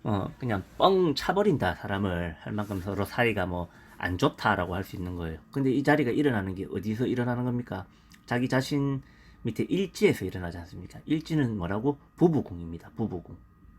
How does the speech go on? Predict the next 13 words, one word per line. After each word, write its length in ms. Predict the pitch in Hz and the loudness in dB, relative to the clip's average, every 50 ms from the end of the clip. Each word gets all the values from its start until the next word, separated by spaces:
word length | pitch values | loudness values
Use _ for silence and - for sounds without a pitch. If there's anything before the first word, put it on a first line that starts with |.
| - - - | -20 -4 2
부부궁에서 600 | - 170 170 170 151 135 123 127 123 117 104 101 | 2 4 4 4 2 2 0 0 0 0 0 -2
일어나는 560 | 113 - 113 113 113 110 113 113 117 120 123 123 | -2 -2 -2 -2 -2 -2 -2 -2 -2 -2 -4 -4
축오천이니까 1040 | - - - - 147 143 - - - 131 123 113 101 90 82 - 117 120 160 - - - - - - - - - - - | -8 -6 -2 -2 -2 -2 -4 -6 -8 -6 -4 -4 -4 -6 -4 -2 -2 -2 -2 -2 -6 -12 -20 -20 -20 -20 -20 -20 -18 -12
뭐 180 | - 98 90 87 | -8 -6 -2 0
예를 220 | 90 104 113 120 | 2 2 2 2
들어서 420 | 104 101 101 95 - - 143 165 - - - - - - - - - - - - - - - - | 0 -2 -4 -4 -2 -2 -4 -4 -4 -8 -20 -20 -20 -20 -20 -20 -20 -20 -20 -20 -20 -14 -8 -4
애인이 400 | 107 101 110 135 165 196 214 214 - - - | -2 0 0 0 0 -2 -4 -8 -10 -6 -2
있으면은 720 | 160 170 170 - - 104 - - 120 107 101 98 101 104 - - 104 | 0 0 0 0 -2 -4 -4 -4 -2 -2 0 0 -2 -4 -4 -2 -2
애인하고 480 | 101 104 104 113 120 123 160 175 196 - - - - - - - - - | 0 2 2 2 0 0 -2 -4 -4 -6 -12 -20 -20 -20 -20 -4 0 2
헤어질 220 | 139 120 98 87 | 2 2 0 -4
수도 220 | - - - 92 | -12 -10 -8 -8
있다. 560 | 87 - - - - 82 85 87 90 85 - - - - - | -6 -6 -6 -6 -6 -4 -2 -2 -2 -2 -4 -8 -18 -20 -12
그리고, 320 | - 104 98 101 95 98 | -10 -8 -6 -4 -4 -4